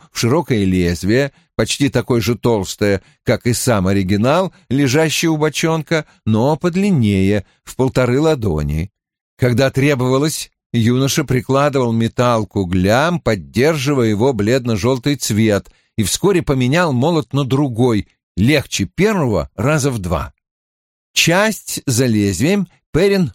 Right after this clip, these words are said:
утончил, потом согнул этот кусок на роге наковальни.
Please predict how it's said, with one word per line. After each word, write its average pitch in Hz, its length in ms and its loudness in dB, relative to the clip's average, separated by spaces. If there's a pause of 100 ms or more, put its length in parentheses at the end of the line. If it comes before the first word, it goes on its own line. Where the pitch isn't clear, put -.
(120)
утончил, 131 880 0
потом 165 400 -2 (120)
согнул 143 760 2
этот 135 260 -2
кусок 170 460 -2 (220)
на 147 180 2
роге 170 320 0
наковальни. 101 800 0